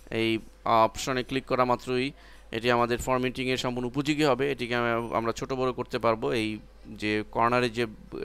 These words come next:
সার্কেলগুলো রয়েছে। একইভাবে এটিও আমরা ক্লিক করে, আমাদের এই টেক্সট র‍্যাপিংয়ে ক্লিক করে আমরা behind text বাটনে ক্লিক করব। আমরা এভাবে এটিকে ছোট বড় করতে পারি। এবং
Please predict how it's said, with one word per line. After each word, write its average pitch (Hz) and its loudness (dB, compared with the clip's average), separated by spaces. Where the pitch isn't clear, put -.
সার্কেলগুলো 127 -2
রয়েছে। 110 0
একইভাবে 156 4
এটিও 156 2
আমরা 147 4
ক্লিক 143 -4
করে, 135 2
আমাদের 117 2
এই 113 2
টেক্সট 135 -4
র‍্যাপিংয়ে 139 2
ক্লিক 131 -4
করে 135 -2
আমরা 117 -4
behind 120 0
text 127 -4
বাটনে 120 0
ক্লিক 113 -6
করব। 117 -6
আমরা 131 2
এভাবে 131 4
এটিকে 123 -4
ছোট 135 -4
বড় 123 0
করতে 117 -4
পারি। 113 -4
এবং 170 4